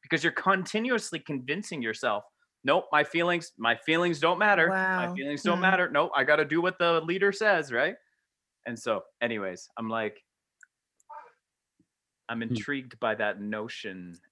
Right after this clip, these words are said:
Speaker 1: And I
Speaker 2: Try
Speaker 1: wanna
Speaker 2: not to text
Speaker 1: get
Speaker 2: somebody right now <laughs> about
Speaker 3: Yeah.
Speaker 2: that.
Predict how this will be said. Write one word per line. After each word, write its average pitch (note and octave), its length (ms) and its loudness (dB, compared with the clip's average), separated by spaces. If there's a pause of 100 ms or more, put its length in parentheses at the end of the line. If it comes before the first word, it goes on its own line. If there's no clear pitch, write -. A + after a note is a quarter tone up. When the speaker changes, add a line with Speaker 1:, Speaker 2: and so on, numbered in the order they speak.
Speaker 1:
And B2 120 0
I C3 80 6
Speaker 2:
Try G3 100 4
Speaker 1:
wanna F3+ 140 4
Speaker 2:
not D#3+ 260 6
to A#3 80 -2
text F#3+ 240 4
Speaker 1:
get C#3+ 140 2
Speaker 2:
somebody F3+ 420 2
right F#3 320 -2
now B3 420 2
<laughs> C4+ 140 4
about - 280 2 (100)
Speaker 3:
Yeah. D3+ 200 4 (100)
Speaker 2:
that. D#4+ 440 4